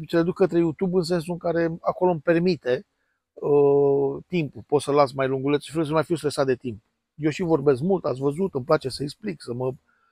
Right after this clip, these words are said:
bucur, să... Asta e concluzia, sper să nu vă supărați. De asemenea,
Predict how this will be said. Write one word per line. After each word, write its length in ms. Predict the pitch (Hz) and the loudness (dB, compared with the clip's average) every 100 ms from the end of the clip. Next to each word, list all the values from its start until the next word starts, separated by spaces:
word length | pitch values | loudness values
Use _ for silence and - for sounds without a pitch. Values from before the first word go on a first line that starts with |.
| _ _ | _ _
bucur, 500 | 151 233 196 156 123 | 6 6 6 0 0
să... 420 | - 143 143 - _ _ _ _ _ _ _ _ _ | 0 0 0 -4 _ _ _ _ _ _ _ _ _
Asta 260 | - 180 151 | 2 2 4
e 40 | |
concluzia, 460 | 135 131 180 160 156 | 0 0 2 2 2
sper 220 | - 160 | 0 -2
să 120 | 143 | 0
nu 100 | 160 | 0
vă 100 | 160 | 0
supărați. 680 | 131 - 123 165 170 - - _ _ _ | -2 -4 -2 -2 -2 -8 -20 _ _ _
De 220 | 190 147 | -2 -2
asemenea, 600 | 139 165 156 147 139 | 0 -4 -2 -2 -4